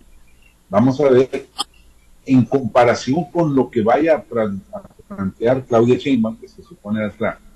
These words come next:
la, la otra contrincante, qué tanto puede marcar la diferencia, Xochitl, para in-, entusiasmar a la sociedad, sobre todo a esas clases medias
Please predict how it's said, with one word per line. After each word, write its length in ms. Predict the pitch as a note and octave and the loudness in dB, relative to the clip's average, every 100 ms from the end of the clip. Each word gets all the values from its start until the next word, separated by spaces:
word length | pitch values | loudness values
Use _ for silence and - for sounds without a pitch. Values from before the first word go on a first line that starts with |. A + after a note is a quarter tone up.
| - _ - | -20 _ -10
la, 200 | F#2 F2+ | -4 0
la 140 | G2 | 2
otra 220 | G2+ A2 | 2 0
contrincante, 800 | G#2 A2+ A2 A#2+ A2+ A2 G#2 - - | -2 -6 -8 -6 -6 -4 -6 -10 -10
qué 80 | B2 | -10
tanto 460 | - C3 C3 C3 A2 | -4 -2 -2 -2 -4
puede 380 | A#2 A#2+ B2 - _ _ _ _ _ - | 2 2 2 -2 _ _ _ _ _ -8
marcar 440 | A#2+ A2 - C3+ | -4 -4 -2 0
la 100 | D3 | 2
diferencia, 640 | C#3+ - A2+ C3+ D3 B2 | 2 2 0 0 -2 -6
Xochitl, 460 | A2 B2+ A#2+ B2+ A2 - | -8 -6 -8 -10 -14 -6
para 380 | A2 G#2+ G#2+ - | -2 -2 -4 -6
in-, 240 | A2 A2 F2 _ - | -4 -4 -6 _ -18
entusiasmar 800 | A2 G#2 A#2 - G#2 G#2 C3 C3+ | -16 -14 -14 -6 -4 0 2 2
a 40 | |
la 120 | A2 | 0
sociedad, 420 | - G2 F2+ F2 | -4 -14 -10 -10
sobre 240 | E2+ G2+ F#2+ | -8 -6 -4
todo 320 | C3+ D3 B2+ - _ _ - | 2 0 0 -14 _ _ -4
a 120 | A2+ | 0
esas 220 | C3 C#3 | 2 0
clases 360 | - C3+ C3 C#3 | 0 -2 0 -2
medias 520 | A#2+ B2 B2+ C3 A#2 | -2 -2 -2 0 -2